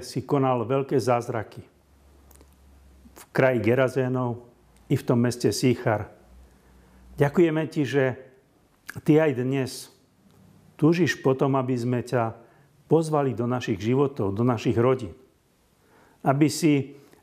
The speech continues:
nebol len hosťom na krátku chvíľu, na krátke stretnutie,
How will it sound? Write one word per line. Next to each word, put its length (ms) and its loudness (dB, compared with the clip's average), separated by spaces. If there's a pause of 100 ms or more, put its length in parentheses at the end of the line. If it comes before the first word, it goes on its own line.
(100)
nebol 400 4
len 400 -4 (400)
hosťom 480 2
na 160 -2
krátku 400 -2
chvíľu, 480 -2 (560)
na 80 4
krátke 480 0
stretnutie, 640 -2